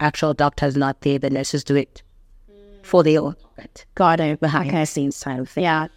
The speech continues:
Speaker 1: That was the most excru-, excruciating pain I've ever felt in my life.
Speaker 2: Mm.
Speaker 1: Um, it was uncared for. I felt unsupported. Even after the termination, I just felt so discarded. It was just like, "In with the, like, out with the old, in with the next. Let's go. We are having, we're doing business here.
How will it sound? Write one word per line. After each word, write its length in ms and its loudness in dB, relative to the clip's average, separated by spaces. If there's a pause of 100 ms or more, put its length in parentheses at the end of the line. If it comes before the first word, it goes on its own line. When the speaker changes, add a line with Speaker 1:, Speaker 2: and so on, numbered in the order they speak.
Speaker 1:
That 280 4
was 160 4
the 100 0
most 320 0
excru-, 360 -4
excruciating 920 0
pain 260 0
I've 160 -4 (100)
ever 220 2
felt 340 -2
in 100 2
my 140 -2
life. 220 0 (140)
Speaker 2:
Mm. 300 2
Speaker 1:
Um, 340 0 (240)
it 100 4
was 160 2
uncared 500 0
for. 500 -2
I 40 -6
felt 260 -2 (380)
unsupported. 760 -2
Even 340 2
after 300 2
the 120 2
termination, 580 0
I 80 2
just 200 -4
felt 180 0
so 220 0
discarded. 720 -2
It 100 -8
was 120 -2
just 180 -6
like, 220 2
"In 200 4
with 160 0
the, 220 0
like, 320 0
out 180 2
with 100 2
the 80 0
old, 220 0
in 160 2
with 120 0
the 80 0
next. 280 0
Let's 140 -2
go. 120 -6 (420)
We 120 4
are 100 6
having, 360 0
we're 160 2
doing 220 2
business 400 -2
here. 180 -6